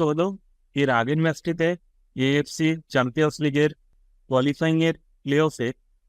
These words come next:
তুর্কমেনিস্তানের ক্লাব আলটিন অ্যাসিডের কাছে তিন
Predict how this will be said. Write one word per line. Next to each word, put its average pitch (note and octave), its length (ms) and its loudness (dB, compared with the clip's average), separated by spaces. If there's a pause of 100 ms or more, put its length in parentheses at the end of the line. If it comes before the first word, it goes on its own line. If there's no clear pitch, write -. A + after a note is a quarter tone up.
(640)
তুর্কমেনিস্তানের D#3 760 0 (340)
ক্লাব B2+ 240 2 (1000)
আলটিন C#3 400 2 (180)
অ্যাসিডের D3+ 480 -2
কাছে D#3+ 240 -2 (280)
তিন D3+ 140 -2